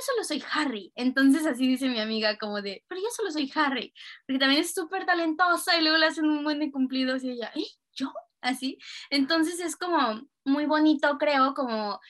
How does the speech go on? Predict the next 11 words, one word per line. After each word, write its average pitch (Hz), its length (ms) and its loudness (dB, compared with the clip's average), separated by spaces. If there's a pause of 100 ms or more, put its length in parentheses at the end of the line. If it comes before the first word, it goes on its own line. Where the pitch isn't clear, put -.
(200)
encontrarnos 269 600 0
con, 226 280 -4
con 240 180 -4
personas 233 760 2
que 240 100 -4
a 226 60 2
veces 247 260 -2
son 233 160 -6
como 233 280 0
reminders 220 880 0 (320)
y 220 920 -6